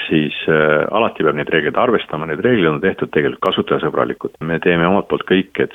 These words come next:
see igasugune registreerimine, droonilubade saamine oleks kiire, et nii palju automatiseeritud kui võimalik, et pigem tuleks sellega arvestada, et kui inimene tahab drooni lennutada, peale selle, kui ta on selle endale hankinud, et ta võtaks vaevaks kas läbi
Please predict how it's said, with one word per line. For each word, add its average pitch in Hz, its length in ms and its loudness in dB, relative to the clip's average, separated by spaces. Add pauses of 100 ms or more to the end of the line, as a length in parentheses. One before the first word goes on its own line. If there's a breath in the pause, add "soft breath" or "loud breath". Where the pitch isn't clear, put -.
see 71 380 -4
igasugune 73 460 -4
registreerimine, 73 960 0
droonilubade 76 640 -2
saamine 71 420 0
oleks 67 320 -2
kiire, 80 380 2 (200)
et 67 220 0 (220)
nii 85 400 -2
palju 78 240 0
automatiseeritud 82 960 -4
kui 147 80 -2
võimalik, 95 640 0
et 73 240 -6 (100)
pigem 98 240 2
tuleks 76 240 -2
sellega 76 220 0
arvestada, 76 440 0
et - 120 -10
kui 107 80 2
inimene 98 240 4
tahab 80 300 0
drooni 95 340 2
lennutada, 78 480 0 (220)
peale 90 180 2
selle, 104 240 2
kui 87 80 0
ta 82 80 2
on 85 80 -4
selle 90 160 0
endale 85 240 0
hankinud, 85 480 0
et 82 80 -2
ta 90 160 0
võtaks - 380 0
vaevaks 101 340 2
kas - 160 -2
läbi 80 180 -2